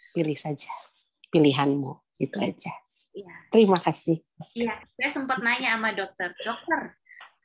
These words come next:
Speaker 2: how can you be that aware? Because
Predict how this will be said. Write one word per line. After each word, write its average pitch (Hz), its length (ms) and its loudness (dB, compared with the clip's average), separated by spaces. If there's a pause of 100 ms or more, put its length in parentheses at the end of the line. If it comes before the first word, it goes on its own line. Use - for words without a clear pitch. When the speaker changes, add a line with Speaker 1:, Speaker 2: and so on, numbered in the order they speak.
Speaker 2:
how 370 160 0
can 330 240 2
you 277 240 -2
be 269 480 2
that 240 320 0
aware? 202 800 -2 (560)
Because 208 320 -10